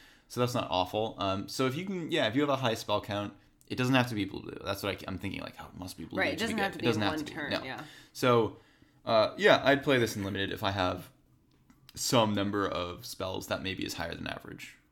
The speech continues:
Speaker 1: I think.
Speaker 2: Okay.
Speaker 1: Um, but even, even if I'm just a slower deck, I'd probably run this for, like, a late game threat. But, like, you need to plan this as being a, like,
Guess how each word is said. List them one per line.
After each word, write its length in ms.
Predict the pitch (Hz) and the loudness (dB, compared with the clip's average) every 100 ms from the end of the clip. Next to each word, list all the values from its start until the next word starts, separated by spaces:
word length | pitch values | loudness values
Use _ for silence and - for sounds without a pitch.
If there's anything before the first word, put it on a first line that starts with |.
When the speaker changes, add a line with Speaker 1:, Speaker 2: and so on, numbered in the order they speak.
| - | -20
Speaker 1:
I 40 | - | -14
think. 180 | 254 | -10
Speaker 2:
Okay. 120 | 247 226 - | -10 -10 -10
Speaker 1:
Um, 320 | - - - - - - _ | -8 -10 -14 -18 -20 -20 _
but 80 | 214 | 0
even, 400 | 240 285 180 147 - _ _ _ _ | 2 2 0 -2 -6 _ _ _ _
even 160 | 349 320 | 2 4
if 100 | 214 | 2
I'm 100 | 185 | 0
just 140 | 156 | 0
a 80 | 131 | -2
slower 360 | - 113 113 | 0 0 2
deck, 260 | 110 113 - | 2 2 0
I'd 120 | 107 | -4
probably 240 | - 113 110 | 0 0 0
run 180 | 117 | 0
this 400 | 117 123 123 - - _ _ _ _ _ _ _ _ - - _ - | 2 0 -2 -10 -16 _ _ _ _ _ _ _ _ -20 -20 _ -16
for, 320 | - 107 101 | -6 -2 -2
like, 160 | 104 101 | -2 -2
a 60 | |
late 200 | 107 85 | -6 -6
game 180 | 110 113 | -6 -6
threat. 360 | 107 117 117 - | -2 -2 0 0
But, 140 | 120 | 2
like, 220 | 110 104 | 2 0
you 80 | 120 | 2
need 180 | 120 123 | 4 4
to 60 | 123 | 0
plan 320 | - 104 104 | -4 -2 -2
this 240 | 95 85 - | -2 -4 -4
as 220 | 85 87 | -4 -4
being 300 | - 85 90 | -8 -8 -6
a, 200 | 82 85 | -4 -4
like, 320 | 69 78 - | -4 -8 -10